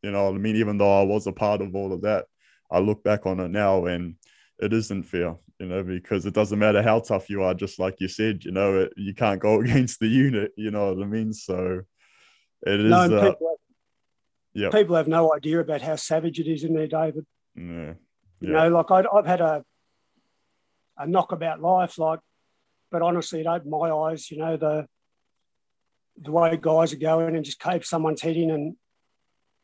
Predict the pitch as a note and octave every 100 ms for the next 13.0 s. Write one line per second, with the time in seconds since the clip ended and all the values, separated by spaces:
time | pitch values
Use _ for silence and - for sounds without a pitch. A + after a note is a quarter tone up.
0 | _ _ - C3 - _ _ _ _ _
1 | _ D#3 D3+ C3+ C#3+ D#3 D#3 D3 D3 E3
2 | C3+ C3 D3+ - C#3+ C3+ C#3+ - - -
3 | C3+ D3 - _ _ _ _ _ _ _
4 | _ _ - D3 D3 C#3 - _ _ _
5 | _ _ F3 - F#3+ E3+ D3 B2+ _ _
6 | _ _ _ D3+ E3 F3+ D#3+ C#3+ D#3+ D3
7 | D3+ G3 G3 C#3+ B2+ - C3 D3 E3+ E3
8 | D#3 C3 - _ _ _ _ G2+ F#2+ D3+
9 | D#3 D3+ E3 F3+ E3+ D#3 - _ _ _
10 | D#3 - D3+ G3 - F#3+ E3+ D3+ - E3
11 | E3+ D3+ C#3+ D3 E3+ D#3+ C3 C3 D3+ D#3+
12 | C#3+ D3+ E3 E3 D3 D3 C#3 E3 C#3